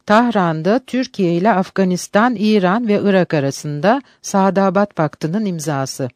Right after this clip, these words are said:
Bin dokuz yüz otuz sekiz, otuz bir Mart, Atatürk'ün hastalığı üzerinde ilk resmi bildirinin yayınlanması.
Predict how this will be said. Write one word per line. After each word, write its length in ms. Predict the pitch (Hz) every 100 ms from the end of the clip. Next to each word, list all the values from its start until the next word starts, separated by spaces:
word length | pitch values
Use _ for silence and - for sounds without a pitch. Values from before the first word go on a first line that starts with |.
| _ _ _ _ _ _ _ - - 165
Bin 180 | 190 202
dokuz 300 | 233 269 226
yüz 140 | 190
otuz 260 | 175 - -
sekiz, 560 | 160 143 180 247 - -
otuz 400 | 180 202 170 175
bir 120 | 170
Mart, 480 | 143 139 226 - - _ _ _
Atatürk'ün 680 | 185 - 220 202 - 226 240
hastalığı 580 | 196 - 190 190 185 185
üzerinde 640 | 151 156 151 156 160 240
ilk 340 | 220 247 -
resmi 440 | 185 180 180 202 180
bildirinin 520 | 165 151 147 160 214
yayınlanması. 960 | 190 156 151 147 143 139 135 - 139